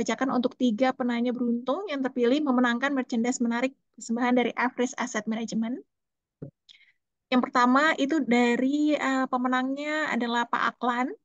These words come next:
Yang kedua adalah Pak Randy. Dan yang ketiga adalah Pak Aldri. Oke, selamat untuk tiga pemenang. Nanti masing-masing akan dihubungi oleh panitia atau tim dari C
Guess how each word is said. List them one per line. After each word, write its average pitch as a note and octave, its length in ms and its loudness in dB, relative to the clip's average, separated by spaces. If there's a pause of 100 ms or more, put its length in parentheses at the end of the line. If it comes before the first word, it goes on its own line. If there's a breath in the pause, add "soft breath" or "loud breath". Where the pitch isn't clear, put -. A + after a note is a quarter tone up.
(600)
Yang C4 240 4
kedua A3+ 400 0
adalah A3+ 320 -2
Pak A#3+ 240 0
Randy. B3 560 -4
Dan A#3+ 160 4
yang A3+ 80 0
ketiga A3+ 400 -2
adalah A3+ 320 0
Pak - 320 -4
Aldri. G#3+ 480 -4 (520)
Oke, C4 200 -6
selamat C4 480 2 (160)
untuk B3 480 0 (320)
tiga A#3+ 320 0
pemenang. A#3 640 0 (640)
Nanti B3+ 400 4
masing-masing C4 560 2
akan B3 320 2
dihubungi B3+ 480 2
oleh A#3 720 -4
panitia C4 560 0
atau A3+ 100 0 (140)
tim B3 240 2
dari A3 180 0
C A3+ 160 -2